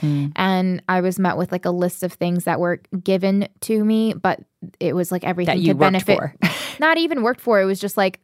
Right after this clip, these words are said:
Speaker 2: I was able to execute on ideas that would benefit the entire company and do my job as great as I can. Um, and I was met with, like, "I thought this would be enough for you. Why would you need more?"
Speaker 1: Right, right. That sense of entitlement.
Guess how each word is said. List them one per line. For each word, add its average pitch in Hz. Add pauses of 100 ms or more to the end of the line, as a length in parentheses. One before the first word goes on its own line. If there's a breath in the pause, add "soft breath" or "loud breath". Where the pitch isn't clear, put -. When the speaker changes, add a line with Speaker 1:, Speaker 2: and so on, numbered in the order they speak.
(140)
Speaker 2:
I 196
was 196
able 190
to 185
execute 190
on 180
ideas 175
that 170
would 180
benefit 175
the 180
entire 175
company 180
and 175
do 170
my 170
job 170 (300)
as 185
great 180
as 175
I 165
can. 175 (420 loud breath)
Um, 175
and 185
I 185
was 180
met 180
with, 180
like, 170 (500)
"I 185
thought 185
this 180
would 180
be 175
enough 170
for -
you. 82 (800)
Why 190
would 196
you 202
need 196
more?" 156
Speaker 1:
Right, 151
right. 156
That 165
sense 180
of 170
entitlement. 139